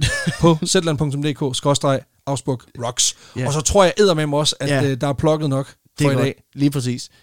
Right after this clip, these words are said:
Speaker 1: Vi, øh, vi lyttes ved derude næste søndag til den fjerde søndag i advent. Øh, hvis jeg skal tease lidt, så kan jeg sige, at vi er ude i vores første fortsættelse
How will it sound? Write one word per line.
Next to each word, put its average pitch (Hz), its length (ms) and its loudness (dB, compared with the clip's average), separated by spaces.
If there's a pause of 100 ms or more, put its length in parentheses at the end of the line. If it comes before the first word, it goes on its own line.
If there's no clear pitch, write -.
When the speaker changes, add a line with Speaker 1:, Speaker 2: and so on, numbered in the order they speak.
(140)
Speaker 1:
Vi, 165 300 4
øh, 143 340 6
vi 160 100 2
lyttes 165 340 2
ved 180 80 4
derude 175 340 2
næste 180 260 -2
søndag 160 360 0
til 135 200 0
den 127 120 -4
fjerde 160 240 0
søndag 165 280 0
i - 20 0
advent. 156 440 -2 (600)
Øh, 131 640 -2 (200)
hvis 123 200 -8
jeg 123 60 -8
skal 131 180 -8
tease 190 320 -6
lidt, 143 180 -4
så 131 120 -6
kan 131 100 -4
jeg 117 100 -4
sige, 127 160 -6
at 120 60 -6
vi 120 60 -6
er 117 40 -4
ude 117 260 -4
i 113 60 -6
vores 104 260 -10
første 104 360 -8 (920)
fortsættelse 135 640 -8